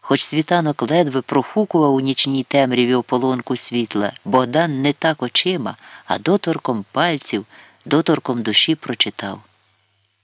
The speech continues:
«Я пішла, коханий, без тебе. Прощай і вибачай». Богдан ускочив у спітнілий студений світанок, як у каламутну калюжу.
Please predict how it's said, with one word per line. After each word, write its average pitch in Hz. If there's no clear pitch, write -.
«Я 160
пішла, 175
коханий, 123
без 110
тебе. 104
Прощай 165
і 117
вибачай». 101
Богдан 131
ускочив 143
у 135
спітнілий 143
студений 143
світанок, 156
як 123
у 135
каламутну 151
калюжу. 160